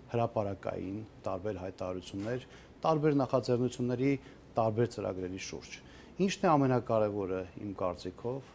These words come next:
որը մենք ձևակերպել ենք այս ընթացքում։ Առաջինը, մենք կարողացել ենք մեկ սեղանի շուրջ համախմբել բոլոր նախաձեռնությունները, ծրագրերը, նախագծերը, և դա իրականացվում է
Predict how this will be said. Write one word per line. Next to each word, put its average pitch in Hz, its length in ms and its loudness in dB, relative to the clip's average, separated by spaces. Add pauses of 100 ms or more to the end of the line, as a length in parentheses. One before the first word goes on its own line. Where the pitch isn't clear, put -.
որը 117 260 -2
մենք 104 280 -6
ձևակերպել 92 680 -6
ենք 107 300 -8
այս - 200 -6
ընթացքում։ 78 600 -10
Առաջինը, 135 560 2 (520)
մենք 120 280 0
կարողացել 117 640 2
ենք 147 260 -6
մեկ 113 300 -4
սեղանի 101 380 -4
շուրջ 123 220 -8
համախմբել 92 720 -8 (480)
բոլոր 117 480 6
նախաձեռնությունները, 95 1040 -4 (280)
ծրագրերը, 95 720 -6 (560)
նախագծերը, 98 840 -6 (360)
և 98 400 -4
դա 110 260 -2
իրականացվում 98 840 -6
է 117 100 -2